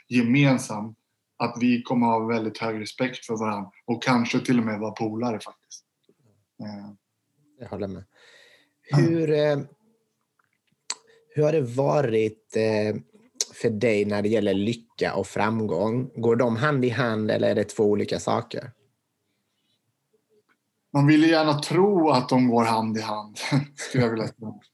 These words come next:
Speaker 1: Eh, och det är väl lite en av livets utopier, liksom, att man tror att, men om jag uppnår det där så kommer jag bli lycklig.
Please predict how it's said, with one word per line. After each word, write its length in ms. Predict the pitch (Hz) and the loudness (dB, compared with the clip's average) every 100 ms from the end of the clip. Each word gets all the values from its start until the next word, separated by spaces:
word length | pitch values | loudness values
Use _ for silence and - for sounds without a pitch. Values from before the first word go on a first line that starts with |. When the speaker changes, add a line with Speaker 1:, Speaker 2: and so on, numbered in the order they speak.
| _ _ - - - | _ _ -20 -14 -2
Speaker 1:
Eh, 400 | 120 117 117 120 | 2 4 2 0
och 180 | 131 120 | -2 0
det 80 | 131 | 2
är 100 | 135 | 4
väl 120 | 143 | 6
lite 360 | 147 143 - | 6 4 0
en 380 | 123 120 117 117 | -2 0 0 0
av 280 | 117 117 113 120 107 | -2 -2 -8 -14 -4
livets 680 | 123 120 117 113 - - - _ _ _ _ | 0 0 0 -6 -10 -14 -16 _ _ _ _
utopier, 720 | 123 120 131 120 - 131 123 110 | -8 -4 -4 -2 2 4 4 2
liksom, 340 | 107 - 113 | -2 -6 -6
att 160 | 110 - | -6 -4
man 220 | 113 107 | -4 -4
tror 360 | - 123 117 | -2 0 0
att, 140 | 110 110 _ - _ - | -2 -6 _ -20 _ -2
men 160 | 120 | 2
om 120 | 123 123 | 4 6
jag 160 | 127 | 2
uppnår 260 | 123 127 120 | 2 2 2
det 140 | 113 | 2
där 200 | 110 110 | 2 0
så 160 | 104 110 | -4 -2
kommer 160 | 117 | 0
jag 100 | 110 | 0
bli 100 | 107 | 2
lycklig. 480 | 107 107 - - 107 | 0 -2 -6 -12 -12